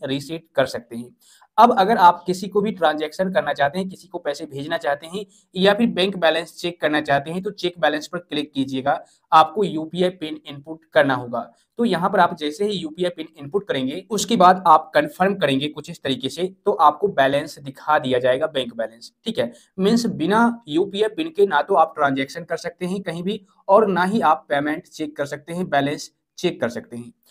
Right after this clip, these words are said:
अब अगर आपको किसी को transaction करना है तो simple आप उस पर click कीजिए। उसके बाद जिसको भी आप transaction कर रहे हैं simple आप उस पर click कर दीजिए और यहाँ पर amount input कर दीजिए और पे पर click कीजिए। तो देखिए अब आपके सामने something went wrong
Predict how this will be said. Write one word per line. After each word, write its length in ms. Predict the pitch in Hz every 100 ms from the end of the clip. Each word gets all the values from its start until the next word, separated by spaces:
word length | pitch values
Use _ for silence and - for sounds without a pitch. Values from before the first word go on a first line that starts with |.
| _ _ -
अब 140 | 202
अगर 280 | - 185 208
आपको 240 | 170 - 202
किसी 260 | 170 185
को 140 | 190 196
transaction 580 | 180 143 147 151 214
करना 260 | 202 185 190
है 140 | 190
तो 120 | 208 208
simple 340 | 156 151 170
आप 160 | 147 143
उस 100 | 139
पर 120 | 151
click 280 | 151 131 123
कीजिए। 360 | 127 127 175 196 - _ _
उसके 220 | 202 196
बाद 240 | 214 214 - -
जिसको 380 | 151 - - 226
भी 100 | 226
आप 260 | 170 170 - -
transaction 540 | 147 143 151 190 185
कर 140 | 170
रहे 180 | 131 135
हैं 140 | 147 196
simple 360 | - 147 170
आप 160 | 147 151
उस 80 | 156
पर 120 | -
click 320 | 160 131 127 -
कर 100 | 120
दीजिए 380 | 120 120 196 196 _ _
और 140 | 208 202
यहाँ 240 | 165 180
पर 140 | 185 202
amount 420 | 165 151 156 - 160
input 340 | 139 156 160
कर 180 | - 123
दीजिए 360 | 117 - 120 117 _ _
और 160 | 151 156
पे 200 | - 156
पर 140 | 156 175
click 300 | - 208 139
कीजिए। 380 | 131 120 190 196 _
तो 60 | -
देखिए 360 | 202 196 226 226
अब 100 | 185
आपके 300 | 160 151 180
सामने 320 | 180 135 147 185
something 440 | - 147 151 196
went 260 | 147 143 139
wrong 160 | 139